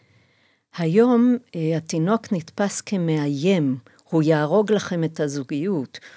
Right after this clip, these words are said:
הוא יהרוס לך את הגזרה, הוא יעלה המון כסף. אה, כאילו, קודם כל תחליטו אם אתם רוצים את ההתפתחות הזאת שנקראת ילדים או לא.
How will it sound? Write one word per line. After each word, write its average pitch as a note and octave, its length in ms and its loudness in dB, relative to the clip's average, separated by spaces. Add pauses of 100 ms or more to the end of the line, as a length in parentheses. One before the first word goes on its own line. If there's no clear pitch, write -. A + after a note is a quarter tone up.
(100)
הוא D#3+ 340 2
יהרוס E3 520 2
לך E3+ 220 -4
את D#3+ 140 -2
הגזרה, D3+ 760 -2 (460)
הוא E3 120 0
יעלה E3 500 4
המון E3+ 300 0 (100)
כסף. - 680 0 (760)
אה, - 120 -6 (280)
כאילו, B3 300 2 (240)
קודם E4+ 200 -2
כל F#4 120 0
תחליטו A3 540 0
אם F#3 160 0
אתם E3 240 -2
רוצים F#3 380 0
את G3+ 140 0
ההתפתחות F3+ 720 0
הזאת F#3 260 0
שנקראת D#3+ 520 -2
ילדים F3+ 400 0
או A#3 60 2
לא. B3+ 240 -2